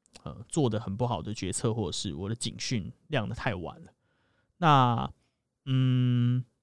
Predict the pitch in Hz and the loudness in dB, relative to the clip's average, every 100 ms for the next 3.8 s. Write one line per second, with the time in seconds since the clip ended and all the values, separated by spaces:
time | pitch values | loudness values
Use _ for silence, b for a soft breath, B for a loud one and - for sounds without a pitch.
0 | _ - - - 202 131 110 117 - 131 | _ -14 -6 4 6 8 6 4 2 2
1 | 117 120 120 120 98 87 - - 185 131 | 2 0 -2 -2 -4 -4 -8 2 4 6
2 | 156 127 117 113 107 - - 131 110 117 | 4 4 4 2 2 -2 0 2 2 0
3 | - 110 104 104 78 69 76 | 0 0 0 -2 -4 -6 -12